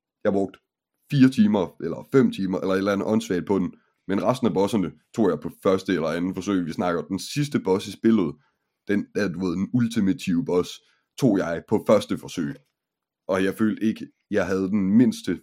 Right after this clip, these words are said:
form for sved på panden af at klare ham. Men til gengæld, den ene boss, jeg havde problemer med, der sad jeg næsten og græd, fordi det var, jeg havde så store problemer med den. Øhm, jeg synes, der var en rigtig stor ubalance imellem for eksempel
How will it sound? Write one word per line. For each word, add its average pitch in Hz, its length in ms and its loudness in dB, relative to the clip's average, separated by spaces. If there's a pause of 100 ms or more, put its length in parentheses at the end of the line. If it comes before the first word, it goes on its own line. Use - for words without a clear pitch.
form 87 240 4
for - 80 -10
sved 90 260 -2
på 85 120 -4
panden 82 520 -6
af 82 80 -2
at 76 80 -6
klare 78 200 -6
ham. 80 180 -6 (220)
Men 90 100 -6
til 107 80 0
gengæld, 123 260 4
den 117 240 0
ene 135 240 8
boss, 107 360 0 (260)
jeg 87 80 -4
havde 80 100 -2
problemer 120 400 4
med, 90 180 0 (240)
der 113 120 4
sad 113 180 0
jeg 98 180 2
næsten 107 420 0
og 117 160 2
græd, 117 360 2 (340)
fordi 95 200 -2
det 82 100 -2
var, 87 160 2
jeg 90 140 0
havde 85 140 -2
så - 120 -12
store 90 240 0
problemer 87 400 -2
med 80 160 -4
den. 80 160 -8 (460)
Øhm, 90 380 -2 (200)
jeg 110 140 2
synes, 113 200 -2
der 117 80 4
var 104 100 4
en 90 120 -2
rigtig 95 240 -4
stor 95 200 0
ubalance 87 560 -4
imellem 85 320 -4
for 78 60 -14
eksempel 78 320 -10